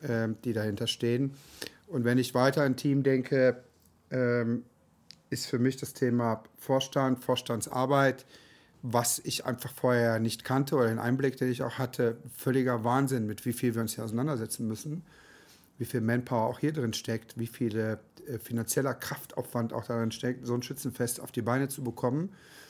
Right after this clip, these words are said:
was wir heute als sehr selbstverständlich nehmen, auf so einen Platz zu laufen, ist fertig, alles ist irgendwie cool, ist eine coole Band da, ich hab hier einen Riesenspaß. Ähm,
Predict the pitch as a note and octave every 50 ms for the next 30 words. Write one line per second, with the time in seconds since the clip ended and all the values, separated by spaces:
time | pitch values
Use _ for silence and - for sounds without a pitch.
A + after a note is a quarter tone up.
0 | - - _ - A#2 G#2 - - B2 G#2+ A2 A#2+ B2 B2+ B2 - C3 B2 A#2+ A2+
1 | A#2 A#2+ A2 A2+ B2+ B2 - C3 - - C3+ D3 F3 D#3 - - A2+ G#2 G#2+ A2
2 | C#3 C3+ - - A2+ - - C#3 C#3 - - - C#3+ B2 B2+ C3+ C3+ C3+ - B2+
3 | A#2+ A#2 - - C3+ C3 C3+ C3 B2 - - - A#2+ A#2+ A2+ - C#3 - - D#3+
4 | C#3 B2 A#2 A#2 A2+ - - F3 D#3+ D3+ D3+ D3+ A#2+ - C3+ A#2+ - - - B2+
5 | A#2+ A2+ A2+ C3+ C#3+ D3+ D3+ C#3+ C3 C3 C3+ C#3 C3+ - - - - - - -
6 | _ - C3 - C3 B2 - C3 A#2+ A2+ A2+ C3+ C3+ C3 B2 - - - B2+ C3+
7 | C3+ C#3 C#3 C#3 - - - - - - - - _ _ - D3 B2+ A#2+ A#2+ A#2
8 | A#2 A#2 A2+ A2